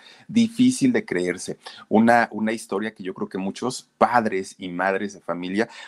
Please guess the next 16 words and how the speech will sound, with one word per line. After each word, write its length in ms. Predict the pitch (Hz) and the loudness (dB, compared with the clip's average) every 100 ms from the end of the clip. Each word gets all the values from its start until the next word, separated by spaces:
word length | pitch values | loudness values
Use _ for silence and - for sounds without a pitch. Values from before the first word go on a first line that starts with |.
| - | -4
hubieran 380 | 95 104 117 143 | 0 2 0 -2
reaccionado 760 | 107 80 - - 87 87 107 | -4 -4 -8 -10 -6 -4 -4
de 80 | 104 | -6
una 160 | 98 | -6
manera 380 | 110 90 85 110 | -6 -6 -6 -6
totalmente 720 | 98 - 90 92 90 85 - | -6 -6 -6 -6 -8 -10 -12
diferente. 480 | 85 - 78 76 - _ - - _ | -14 -12 -12 -12 -16 _ -20 -20 _
No 120 | 87 | -6
fue 160 | 82 92 | -4 -6
el 60 | |
caso 300 | - - - | -2 -4 -2
de 100 | 87 | 0
Yolandita, 560 | 90 101 110 156 - - _ | 2 2 2 0 -4 -12 _
pero 160 | 82 | -2
miren, 320 | 85 107 98 - | 2 2 2 0
al, 220 | 92 95 | -2 0